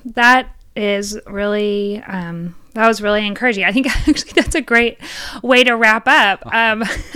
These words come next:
<laughs> so Dad, thank you. Like, I feel like there have been so many good takeaways, um, for me. I know we're getting a little bit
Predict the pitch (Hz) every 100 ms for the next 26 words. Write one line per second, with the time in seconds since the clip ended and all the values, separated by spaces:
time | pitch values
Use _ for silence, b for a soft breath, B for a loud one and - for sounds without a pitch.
0 | 320 - - - 320 - 311 302 311 277
1 | 233 277 302 262 233 214 208 233 226 220
2 | - 254 247 226 233 233 226 220 226 202
3 | 202 202 - 233 233 220 220 208 202 190
4 | 202 202 196 190 185 196 - - 185 185
5 | 202 190 185 202 214 214 220 214 196 190
6 | 196 214 208 196 190 185